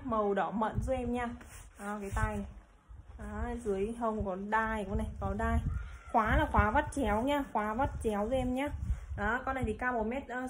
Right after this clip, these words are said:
sáu lăm đến một mét bảy nha, một mét sáu lăm đến một mét bảy các bác ha. Đó, đằng sau này. Một mét sáu lăm, một mét bảy này. Form rất ok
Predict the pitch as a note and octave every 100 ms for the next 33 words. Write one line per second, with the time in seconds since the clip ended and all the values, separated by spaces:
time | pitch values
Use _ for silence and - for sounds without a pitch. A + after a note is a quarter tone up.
0 | - A3 G#3+ B3 B3+ B3+ A3 C4 A#3+ C4
1 | B3 G#3 G#3 B3 B3+ G#3+ A3 C4+ B3 G#3
2 | A#3 A#3+ A#3 B3+ A3 B3 B3+ G#3 F#3+ G3+
3 | B3 C4 B3+ B3+ - - - - G#3 G#3+
4 | A#3+ A3+ A#3 G#3+ G#3+ G#3 - - - _
5 | _ - - - - - - - - -
6 | - A3+ A3+ A#3+ C4+ C4+ A#3 G#3 A3+ A#3+
7 | C4 A3+ B3 - G#3 D#3+ F#3 G3+ - -
8 | - - - A#3 A3+ C#4+ - A3+ A3+